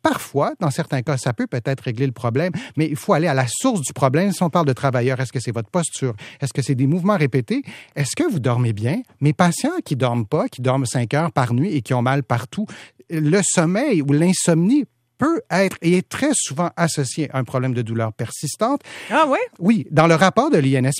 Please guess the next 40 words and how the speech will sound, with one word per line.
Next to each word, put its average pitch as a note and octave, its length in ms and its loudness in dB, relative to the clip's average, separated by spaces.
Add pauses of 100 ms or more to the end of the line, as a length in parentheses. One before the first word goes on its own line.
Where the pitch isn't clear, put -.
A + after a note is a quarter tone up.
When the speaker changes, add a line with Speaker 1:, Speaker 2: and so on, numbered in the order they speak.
Speaker 1:
P B2 120 0
Q, A3 280 -4
là, D#3 160 2
Speaker 2:
Oui. - 80 4
Speaker 1:
euh, B2+ 380 0
dont A#2 180 -2
on C3+ 80 2
parlait B2+ 300 2
en F3 120 0
début A#2 240 -2
d'entrevue, B2+ 720 0
Speaker 2:
Mm-hmm. D3 100 -4
Speaker 1:
le, C#3+ 200 2
il D3 200 -4
soulève F#3 460 0
vraiment D3 560 4
la C#3 140 0
condition - 540 -2
psychologique C3 720 -2
de C#3+ 60 -2
la B2 140 0
personne. C#3 540 -2 (400)
Les D3+ 200 2
employés G#3+ 520 2
qui - 200 -12
subissent F3 340 0
de C#3+ 80 2
la B2 120 2
détresse D#3+ 540 0 (100)
psychologique D3 640 0
au C3+ 40 2
travail C#3 440 0
sont D#3 160 -2
plus D#3+ 200 -2
à C#3+ 100 4
risque D3 220 -2
de C3 140 0
douleurs D#3 640 2
musculo-squelettiques. C3+ 840 0
Pourquoi ? G#3 380 0